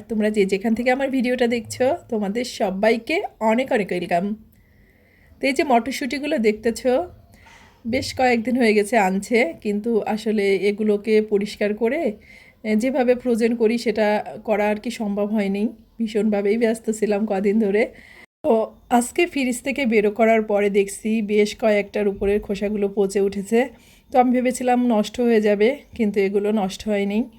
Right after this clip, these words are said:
পরে দেখি যে সব ফলগুলো ভিতর থেকে ভালো আছে। তো এগুলোকে পরিষ্কার করে তারপর একটু চুলায় আলু সিদ্ধ বসিয়েছিলাম পাতিলে, তার উপরেই এগুলোকে ভাপে সিদ্ধ হতে দিয়ে দিয়েছি। এ, এগুলোকে ভাপ দিয়ে তারপর ঠান্ডা করে আর কি ফ্রিজে রেখে দেব।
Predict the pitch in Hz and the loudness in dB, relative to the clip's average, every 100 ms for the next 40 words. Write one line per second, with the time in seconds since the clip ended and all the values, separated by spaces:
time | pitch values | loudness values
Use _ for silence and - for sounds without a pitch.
0 | _ 220 208 185 180 202 196 220 190 - | _ 0 2 0 -6 -4 -2 -2 -6 -6
1 | 202 202 196 202 196 208 190 185 196 214 | -4 -2 0 0 0 0 -4 -6 -4 -2
2 | 190 180 185 190 220 247 - - - - | 0 0 -2 -2 -2 -2 -6 -20 -14 -2
3 | 269 269 277 247 233 226 - 269 240 247 | 2 2 0 0 0 0 -2 -4 2 4
4 | 254 302 311 208 196 196 202 208 233 277 | 4 2 -2 -2 0 -2 -2 -2 -2 -2
5 | - 220 208 - 208 202 220 208 202 202 | -6 -6 -6 -4 -2 -2 -2 -2 -2 -2
6 | 214 214 240 202 226 214 214 196 196 214 | -2 -2 -2 0 4 4 4 0 2 -4
7 | 214 196 196 196 277 - - - - 233 | -2 -2 0 0 0 -4 -20 -18 2 4
8 | 214 214 240 277 226 220 208 226 185 180 | 4 2 -2 0 -2 0 0 0 -2 -4
9 | 220 208 185 196 202 214 214 208 202 196 | -6 -4 -4 -4 -4 -2 0 2 4 2
10 | 196 233 285 - _ - - - - 226 | 0 -8 -8 -14 _ -20 -20 -20 -6 -2
11 | 214 - 202 135 - - 220 247 254 240 | -2 -4 -14 -16 -12 -4 -2 0 -2 -4
12 | 202 196 196 240 349 208 196 202 196 196 | -2 0 0 -2 0 0 2 2 2 2
13 | 196 202 196 202 233 269 262 269 - 220 | -2 -4 -4 -4 -2 0 -2 -4 -4 -2
14 | 202 202 190 180 196 180 | 2 4 2 0 -2 0